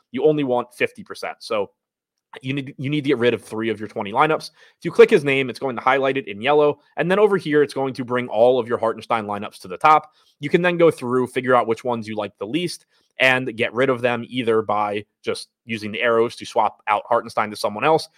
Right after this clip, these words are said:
or simply clicking discard on the three lineups that you like the least. And then going down here to get more lineups, it will take you back to the previous screen, and you can save three non-Hartenstein lineups, and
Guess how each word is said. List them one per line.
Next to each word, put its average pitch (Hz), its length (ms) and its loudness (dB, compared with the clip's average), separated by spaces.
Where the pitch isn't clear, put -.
or 208 180 10
simply 185 320 0
clicking 143 340 0
discard 110 520 0
on 113 460 0
the 113 60 -14
three 123 180 -4
lineups 107 340 0
that - 180 -4
you 110 100 -8
like 101 180 -4
the 104 80 -8
least. 175 340 -8
And 156 120 0
then 170 320 2
going 135 240 2
down 131 200 4
here 117 240 -4
to 110 280 -8
get 113 200 -6
more 107 180 -4
lineups, 147 440 0
it 113 60 2
will 113 80 4
take - 180 0
you 117 60 -6
back 127 220 2
to 147 60 -14
the 123 80 -4
previous 117 400 -8
screen, 107 400 -8
and 107 380 0
you 104 140 -12
can 101 320 -6
save 107 580 -2
three 110 320 -6
non-Hartenstein 107 1200 -2
lineups, 139 440 -2
and 107 480 -4